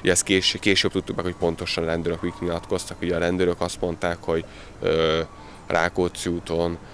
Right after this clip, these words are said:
ö, nagy csoport volt, akik dobálták a rendőröket, és, ö, ö, felszólítás ellenében sem hagyták el a körzetet, és mi ketten a testvéremmel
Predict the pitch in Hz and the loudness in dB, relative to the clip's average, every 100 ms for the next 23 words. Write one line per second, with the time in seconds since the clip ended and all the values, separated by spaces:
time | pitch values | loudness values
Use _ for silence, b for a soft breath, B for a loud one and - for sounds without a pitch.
0 | B - 69 - - - - - - - | B -4 -2 -2 -2 -4 -4 -6 -8 -6
1 | 90 87 87 - 90 95 85 87 90 80 | 0 2 2 0 2 4 4 2 0 0
2 | 85 90 90 85 82 85 82 82 87 87 | -2 0 2 2 2 2 0 2 2 4
3 | 87 87 87 85 85 82 85 - 78 82 | 4 4 4 2 0 0 -2 -2 0 0
4 | 82 - 90 82 80 80 78 B B B | 0 0 0 -2 -2 -2 -4 B B B
5 | B - 82 - 92 92 - 92 87 90 | B -2 -2 4 4 4 4 4 4 2
6 | - 87 87 82 85 90 85 85 85 85 | 2 2 2 2 0 -2 -2 -2 0 0
7 | 80 76 92 90 92 85 85 - 101 101 | 0 2 4 4 4 0 -2 0 2 2
8 | 92 - 85 80 90 92 95 87 85 85 | 0 2 0 2 0 0 4 4 4 2
9 | 85 | 0